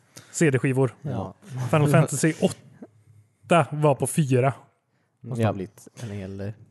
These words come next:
Speaker 2: bok av kassetter.
Speaker 3: Ja.
Speaker 2: En bukett.
Speaker 3: Det var ju, alltså de vill ju...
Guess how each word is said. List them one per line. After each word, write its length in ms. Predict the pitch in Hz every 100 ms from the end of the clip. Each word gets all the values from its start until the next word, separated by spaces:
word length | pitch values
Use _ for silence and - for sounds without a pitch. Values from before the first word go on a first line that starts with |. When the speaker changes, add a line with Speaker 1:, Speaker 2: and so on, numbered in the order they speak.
| -
Speaker 2:
bok 500 | 127 113 113 - 131
av 220 | 113 117
kassetter. 480 | - 113 117 - 156 _ _ _ _ _
Speaker 3:
Ja. 120 | - - _ _ _ _ _ _
Speaker 2:
En 80 | 131 107
bukett. 440 | 110 135 - - _ _ _ _ _ _ - -
Speaker 3:
Det 120 | 110
var 140 | 98 69
ju, 120 | 78
alltså 200 | 95 110
de 120 | 110
vill 140 | 107 82
ju... 360 | 98 101 110